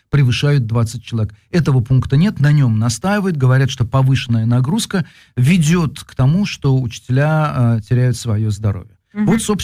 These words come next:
Speaker 1: собственно, суть проблемы. Она повышает стресс и так далее, и так далее, и так далее. Притом, замечу, что берлинские учителя являются, согласно данным статистики, наиболее высокооплачиваемыми или одними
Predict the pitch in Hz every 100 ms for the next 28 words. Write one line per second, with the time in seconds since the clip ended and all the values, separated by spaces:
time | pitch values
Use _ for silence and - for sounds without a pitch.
0 | - - 160 - - 185 165 143 135 135
1 | 123 - 147 - 120 123 113 110 101 117
2 | 127 123 110 - 120 107 - 170 196 -
3 | - 107 107 147 151 135 120 113 117 123
4 | 123 123 110 110 107 - 277 - 175 135
5 | 131 _ _ - 123 135 117 - 202 -
6 | _ - 180 160 190 175 135 - 120 -
7 | - 190 247 - - - 151 202 214 -
8 | 175 147 151 143 131 127 120 113 - 135
9 | 190 - - 165 196 240 190 131 117 113
10 | 110 107 - 117 170 180 165 143 143 147
11 | 175 175 170 - 160 147 175 165 123 110